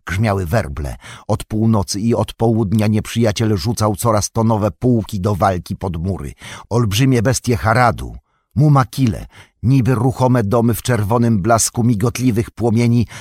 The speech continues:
przesuwały się pomiędzy wieżami oblężniczymi i miotającymi ogień machinami. Wódz Mordoru nie dbał o to, jak walczą jego podwładni i ilu ich zginie. Wysyłał ich do boju tylko po to,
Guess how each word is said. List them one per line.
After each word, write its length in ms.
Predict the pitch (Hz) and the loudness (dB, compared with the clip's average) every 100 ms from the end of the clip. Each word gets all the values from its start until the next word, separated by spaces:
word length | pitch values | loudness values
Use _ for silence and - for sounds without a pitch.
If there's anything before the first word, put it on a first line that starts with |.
| - | -10
przesuwały 580 | - 127 123 110 110 110 | -4 -2 0 2 2 2
się 140 | 117 | 0
pomiędzy 480 | - 101 110 107 101 | -2 0 2 0 0
wieżami 480 | 98 104 113 113 113 | -2 2 2 2 2
oblężniczymi 880 | 123 113 113 90 104 - 123 120 120 - - | 0 2 2 0 -2 0 2 2 0 -6 -2
i 120 | 165 | 4
miotającymi 840 | 139 131 - 117 113 113 - 110 117 | 4 4 2 2 2 0 2 2 0
ogień 280 | 110 101 101 | -2 -2 0
machinami. 600 | 98 92 95 92 82 71 64 _ _ _ _ _ _ _ - | 0 -2 -2 -2 -2 -6 -12 _ _ _ _ _ _ _ -4
Wódz 280 | 135 156 - | 0 2 2
Mordoru 440 | 131 131 127 120 | 2 2 2 2
nie 260 | 120 135 117 | 2 2 2
dbał 340 | 78 95 78 - | 0 -2 -2 0
o 180 | 107 | 0
to, 140 | 90 90 | 0 -2
jak 240 | 92 78 | -2 -2
walczą 440 | 80 113 98 104 98 | 2 2 2 0 -2
jego 260 | 98 98 | -2 -2
podwładni 760 | 92 87 82 104 107 104 101 85 - - 147 | -2 -4 -2 2 2 0 -2 -4 -10 -6 -2
i 120 | 135 165 | -2 2
ilu 260 | 135 120 | 2 2
ich 300 | 120 110 85 | -2 -6 -6
zginie. 560 | 85 73 95 76 62 58 _ _ _ _ _ - | -8 -6 -4 -6 -8 -14 _ _ _ _ _ -8
Wysyłał 580 | 92 120 - 123 117 110 | -4 -2 2 2 2 0
ich 240 | 127 95 | -4 -2
do 140 | 110 95 | 0 2
boju 280 | 110 110 | 2 2
tylko 360 | 95 113 95 101 | 0 -2 -2 -4
po 180 | - 104 | -2 -4
to, 320 | 104 67 | -4 -8